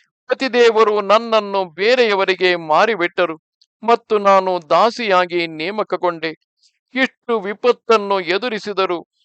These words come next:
ನಾನು ಕೇವಲ ನಿನ್ನನ್ನು ನೋಡಿ ಜೀವನ ಕಳೆಯುತ್ತಿದ್ದೆ. ಮಗನೇ, ನೀನು ಹುಟ್ಟಿದಾಗ ಬ್ರಾಹ್ಮಣರು ಭವಿಷ್ಯವನ್ನು ನುಡಿದಿದ್ದರು. ಈ ಬಾಲಕನು ದೀರ್ಘಾಯುವು, ಪೃಥಿವಿಯ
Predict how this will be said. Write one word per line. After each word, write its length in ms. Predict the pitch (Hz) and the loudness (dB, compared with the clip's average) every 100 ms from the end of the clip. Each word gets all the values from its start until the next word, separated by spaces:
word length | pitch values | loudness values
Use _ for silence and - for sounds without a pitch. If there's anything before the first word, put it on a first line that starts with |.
| _ | _
ನಾನು 440 | 208 226 233 208 202 | -4 2 4 4 -2
ಕೇವಲ 680 | - 240 277 254 226 196 190 | -4 0 2 2 2 4 4
ನಿನ್ನನ್ನು 580 | 180 220 233 202 185 | 0 -4 -2 -2 -2
ನೋಡಿ 520 | 185 175 202 202 185 175 | -4 -2 -2 -2 -4 -6
ಜೀವನ 580 | 143 180 220 202 170 | _ -12 -4 0 0
ಕಳೆಯುತ್ತಿದ್ದೆ. 840 | 165 - 160 180 170 175 165 165 151 _ _ _ _ _ | 0 -2 -4 -4 -6 -6 -6 -6 -8 _ _ _ _ _
ಮಗನೇ, 480 | 214 208 202 185 170 - _ _ _ | -2 2 2 2 -4 -8 _ _ _
ನೀನು 340 | 233 247 233 | -4 -2 0
ಹುಟ್ಟಿದಾಗ 640 | 208 233 _ 254 233 220 214 202 | -2 -6 _ 0 2 4 4 4
ಬ್ರಾಹ್ಮಣರು 800 | 185 151 196 254 240 214 190 185 | 2 2 2 2 0 2 2 0
ಭವಿಷ್ಯವನ್ನು 880 | 156 156 240 - 226 214 190 180 170 | -2 -4 -4 -6 -2 0 0 -2 -4
ನುಡಿದಿದ್ದರು. 600 | 160 175 185 160 170 151 - _ _ _ _ | -4 -6 -6 -4 -4 -4 -10 _ _ _ _
ಈ 220 | 247 247 | -2 -2
ಬಾಲಕನು 760 | 220 170 220 254 233 220 202 180 _ _ _ 208 196 | 0 4 4 4 2 2 0 -4 _ _ _ -16 -2
ದೀರ್ಘಾಯುವು, 1000 | 285 285 196 214 247 240 240 226 220 208 | 0 0 -2 2 2 2 0 2 2 0
ಪೃಥಿವಿಯ 640 | - 220 220 269 247 226 | 2 0 2 -2 -2 0